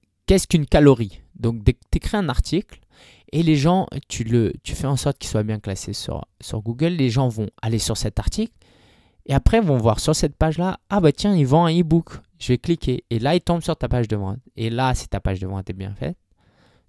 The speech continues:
tu vas pouvoir les, euh, convertir.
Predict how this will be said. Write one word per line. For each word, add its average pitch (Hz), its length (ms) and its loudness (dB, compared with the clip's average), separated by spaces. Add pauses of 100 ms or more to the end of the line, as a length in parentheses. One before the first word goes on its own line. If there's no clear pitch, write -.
tu - 120 -12
vas 110 100 -2
pouvoir 110 460 -6 (380)
les, 131 340 -6 (480)
euh, - 20 -10 (180)
convertir. - 440 -4